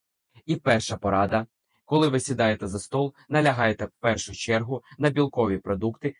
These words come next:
та клітковину. Це може бути риба, нежирне м'ясо, яловичина, овочі, фрукти та інша клітковина. Тим чином, ви отримаєте поживні вітаміни та мікроелементи та білок.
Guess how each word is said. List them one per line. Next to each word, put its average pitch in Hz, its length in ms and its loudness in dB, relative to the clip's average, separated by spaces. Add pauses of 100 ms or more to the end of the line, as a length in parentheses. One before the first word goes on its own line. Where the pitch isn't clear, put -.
та 175 120 2
клітковину. 117 600 -4 (300)
Це - 160 2
може 156 240 2
бути 113 320 0
риба, 92 340 -4 (160)
нежирне 151 480 0
м'ясо, 98 520 -4 (300)
яловичина, 104 960 0 (260)
овочі, 113 680 0 (180)
фрукти 117 680 -2 (180)
та - 100 0
інша 123 400 -4
клітковина. 104 600 -2 (840)
Тим 185 180 0
чином, 95 420 -2 (360)
ви 127 160 2
отримаєте 139 460 0
поживні 117 440 0
вітаміни 113 400 -2
та 104 120 -4
мікроелементи 104 760 -2 (200)
та 151 100 2
білок. 110 480 0